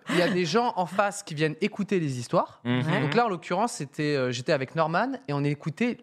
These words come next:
Speaker 1: les, les histoires de, euh, Géraldine Nakache et son frère Olivier.
Speaker 3: Ok.
Speaker 1: Et, euh, l'histoire, elle est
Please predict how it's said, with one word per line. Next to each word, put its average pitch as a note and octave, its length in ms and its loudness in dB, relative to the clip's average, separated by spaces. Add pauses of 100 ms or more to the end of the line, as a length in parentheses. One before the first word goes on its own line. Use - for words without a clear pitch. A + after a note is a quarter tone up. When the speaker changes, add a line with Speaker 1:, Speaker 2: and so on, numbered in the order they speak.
(100)
Speaker 1:
les, B2+ 440 0
les B2 260 -2
histoires F3 600 -2 (140)
de, B2+ 380 0 (520)
euh, B2 360 2
Géraldine F#3 400 0
Nakache F3 380 -2
et - 20 -6
son C3+ 160 -8
frère C3 220 0
Olivier. B2+ 280 -2 (240)
Speaker 3:
Ok. E3+ 180 -2
Speaker 1:
Et, G3 680 0
euh, C#3 360 2
l'histoire, C3 320 0
elle A#2 80 -6
est - 60 -12